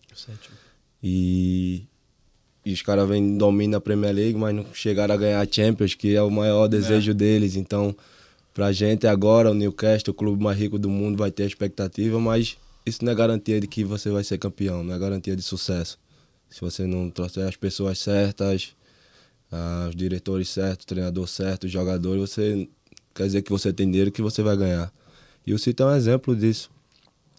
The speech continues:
Speaker 2: Os caras têm um domínio na Premier League, tem um time fora do, mas a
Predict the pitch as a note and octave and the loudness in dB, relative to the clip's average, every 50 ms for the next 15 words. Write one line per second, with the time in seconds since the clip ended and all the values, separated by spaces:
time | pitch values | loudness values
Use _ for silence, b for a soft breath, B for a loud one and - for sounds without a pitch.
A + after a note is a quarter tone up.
0 | - _ - - - G#2+ G2 - - G2 G2 G2+ G2 G2 G2+ G2+ G2 G2+ G2+ F#2+ | -20 _ -10 -4 -2 -2 -2 -2 0 0 2 2 2 2 2 0 0 0 -2 -2
1 | - G2 G2 G2+ G2 G2 G2 G#2 A2 A2 G#2+ - - - F2+ F#2 F#2 F#2+ - - | -2 -2 0 0 0 0 0 0 0 0 -2 -4 -8 -10 -8 -8 -8 -8 -6 -4
2 | G2 G2 G2+ G2+ G2 F#2+ - - G2 G2 G2+ G2 G2 G2 G#2 G2+ G2+ G#2 - b | -2 -2 0 0 0 -2 -2 -2 -2 -2 0 0 0 0 -2 -2 -2 -4 -6 b
3 | b b b b b b b b b b b b _ _ _ _ - G2 G2 G2 | b b b b b b b b b b b b _ _ _ _ -4 -2 0 0
4 | G2 G2 - - - _ _ _ _ _ _ _ - - G#2 | 0 -2 -4 -8 -14 _ _ _ _ _ _ _ -8 -6 -4